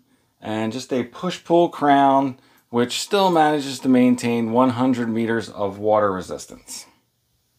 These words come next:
I weigh it at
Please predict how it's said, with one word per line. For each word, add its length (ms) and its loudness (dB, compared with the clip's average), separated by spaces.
I 220 0
weigh 340 4
it 80 0
at 300 0